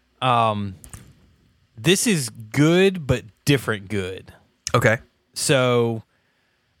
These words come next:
Speaker 1: I'm gonna have to come in. I'm gonna give this four Luthers.
Speaker 2: Okay.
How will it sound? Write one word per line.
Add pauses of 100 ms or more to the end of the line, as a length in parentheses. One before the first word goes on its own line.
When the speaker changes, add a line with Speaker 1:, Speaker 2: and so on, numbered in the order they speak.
(120)
Speaker 1:
I'm
gonna
have
to
come
in. (3000)
I'm
gonna
give
this
four
Luthers. (180)
Speaker 2:
Okay.